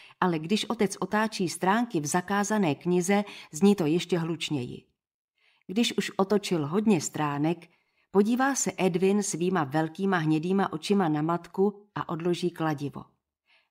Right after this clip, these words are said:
„Nezaspíváš nám, maminko?“ „Ano,“ usměje se na něj matka a ve stejnou chvíli si otec položí knihu na břicho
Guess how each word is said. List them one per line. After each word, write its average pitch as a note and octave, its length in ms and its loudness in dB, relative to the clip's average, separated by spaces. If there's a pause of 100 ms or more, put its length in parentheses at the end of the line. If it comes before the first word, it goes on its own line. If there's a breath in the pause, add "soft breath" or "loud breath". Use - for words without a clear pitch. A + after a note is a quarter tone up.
„Nezaspíváš C4 760 2
nám, A#3 280 4
maminko?“ G3+ 680 2 (840)
„Ano,“ B3+ 460 4 (160)
usměje E3 420 2
se D#3+ 160 -2
na D#3+ 100 2
něj D#3 200 2
matka D#3+ 500 -4 (440 loud breath)
a D3+ 80 -4
ve F3 120 4
stejnou C#4 380 4
chvíli A3 400 0
si - 180 -2
otec A3 380 -4
položí G#3 420 0
knihu G3+ 340 -2
na D#3 160 -2
břicho F#3+ 540 -2